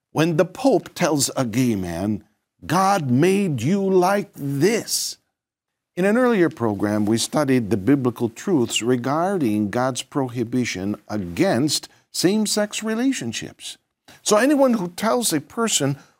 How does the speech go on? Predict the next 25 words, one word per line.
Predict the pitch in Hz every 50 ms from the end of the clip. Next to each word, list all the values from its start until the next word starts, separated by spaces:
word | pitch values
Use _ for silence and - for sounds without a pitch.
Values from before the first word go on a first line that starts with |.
| _ _
who | - 208 196
is | 185 -
currently | - - - 240 240 233 190 165 156 147
living | 156 202 226 214 185
a | 170 160
lifestyle | 175 196 208 214 190 - - - - 196 196 196 175 143 147 143
contrary | 147 - - 220 233 226 220 196 170 - - - 190 190 208 233 233 165 120 117 127 135
to | 123 151 135
God's | 123 123 135 127 127 120 104 101
words, | 107 110 127 123 104 113 107 95
and | 110 113 123
they | 135
would | 127 127 104
say | - - 175 156
something | 151 - 156 139 123 147 131 117
like, | 110 110 98 - - _ _ _ 113
"God | 101 147 160 170 147 127
made | 131 156 233 285 285 -
you | 214 180 139
this | 117 117 110 - -
way, | 82 92 87 90 107 113 113 - _ _ _
so | _ - 180 160 151 147 135
it's | 135 143 143 - -
therefore | 113 147 196 185 139 185 175 160 165 131
okay," | 123 120 117 117 - 175 139 110 107 123 156 160